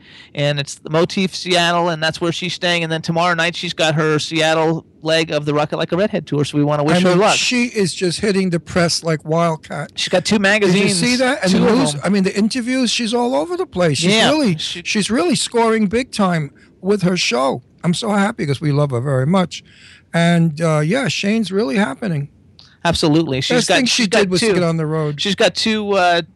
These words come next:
Speaker 1: two magazine spreads right now where she's
Speaker 2: I
Speaker 1: got,
Speaker 2: saw
Speaker 1: like,
Speaker 2: them.
Speaker 1: big spreads in
Speaker 2: Plus
Speaker 1: them.
Speaker 2: a big photo shoot for
Speaker 1: So
Speaker 2: some
Speaker 1: you guys
Speaker 2: other
Speaker 1: should get her album, too. It's, uh, Invincible's the name of the
Speaker 2: Invincible.
Speaker 1: album. It's got great songs. We love it. And
Speaker 2: That's
Speaker 1: go
Speaker 2: what
Speaker 1: ahead
Speaker 2: they're
Speaker 1: and get it.
Speaker 2: saying now in the press. You know, they're saying Shane Layton is invincible.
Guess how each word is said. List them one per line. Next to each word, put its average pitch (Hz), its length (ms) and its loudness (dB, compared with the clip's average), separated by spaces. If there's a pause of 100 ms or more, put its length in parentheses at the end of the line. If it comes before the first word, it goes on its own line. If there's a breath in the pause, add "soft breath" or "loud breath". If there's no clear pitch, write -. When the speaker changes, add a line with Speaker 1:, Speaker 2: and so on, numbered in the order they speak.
Speaker 1:
two 233 200 -2
magazine 202 500 2
spreads 139 380 0
right 160 220 2
now 143 300 -2
where 135 120 -2
she's 175 240 -2
Speaker 2:
I 190 40 4
Speaker 1:
got, 160 60 2
Speaker 2:
saw 160 40 2
Speaker 1:
like, 160 120 2
Speaker 2:
them. 151 80 -6
Speaker 1:
big 170 140 0
spreads 160 400 0
in - 40 -2
Speaker 2:
Plus 208 160 -2
Speaker 1:
them. 180 100 -4
Speaker 2:
a - 20 -8
big 220 200 0
photo 196 420 2
shoot 202 380 -2
for 170 100 -8
Speaker 1:
So 147 80 -4
Speaker 2:
some 170 80 -4
Speaker 1:
you 170 80 2
guys 233 140 2
Speaker 2:
other - 80 0
Speaker 1:
should 214 80 -8
get 214 180 0
her 202 80 0
album, 165 480 0
too. 175 260 -2
It's, 143 280 -2
uh, 143 400 2
Invincible's 196 580 0
the - 80 0
name 214 140 2
of 208 100 -2
the 202 60 0
Speaker 2:
Invincible. 208 160 4 (120)
Speaker 1:
album. 196 120 0
It's 165 100 -8
got 165 220 -4
great 190 240 0
songs. 185 400 0
We 190 100 -2
love 170 240 2
it. 170 180 2
And 139 320 -10
Speaker 2:
That's 202 140 2
Speaker 1:
go - 40 2
Speaker 2:
what - 80 0
Speaker 1:
ahead - 100 2
Speaker 2:
they're 208 60 4
Speaker 1:
and 180 120 0
get 254 60 2
it. 240 100 2
Speaker 2:
saying 247 180 2
now 160 220 2
in 160 60 0
the 165 80 -2
press. 220 400 -4
You 165 80 -2
know, 156 160 0
they're 156 120 0
saying 170 400 0
Shane 202 380 0
Layton 202 400 0
is 170 200 -4
invincible. 170 640 -2